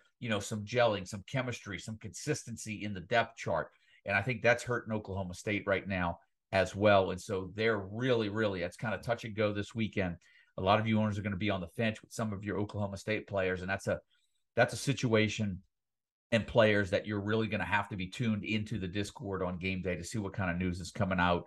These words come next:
in that matchup with Oklahoma State at Kansas, particularly the pregame notes, because Oklahoma State, like many college teams, we don't get a lot of midweek injury news on their players.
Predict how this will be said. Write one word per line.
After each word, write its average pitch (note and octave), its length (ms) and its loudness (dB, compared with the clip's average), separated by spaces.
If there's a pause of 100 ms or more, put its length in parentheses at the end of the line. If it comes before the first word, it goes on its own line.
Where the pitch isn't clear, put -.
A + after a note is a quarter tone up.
(440)
in G#2+ 120 0
that F#2+ 160 2
matchup G2+ 300 2
with G2+ 120 -4
Oklahoma F#2+ 400 0
State F#2+ 240 -2
at E2+ 180 -2
Kansas, A#2+ 380 -2
particularly G#2 440 -2
the D2+ 60 -6
pregame G#2 480 -2
notes, F#2+ 260 -2
because G#2+ 360 -2 (400)
Oklahoma A2 460 2
State, A2 340 2
like A2 200 2
many A2 340 2 (220)
college F#2 400 4
teams, F#2 400 0 (200)
we G2 100 2
don't A2 180 4
get A#2+ 100 4
a G#2 60 4
lot G2+ 340 4
of F#2+ 160 2
midweek G2 760 -2
injury G#2 480 0
news E2 420 -2 (360)
on G#2+ 180 6
their F2+ 160 4
players. E2 600 0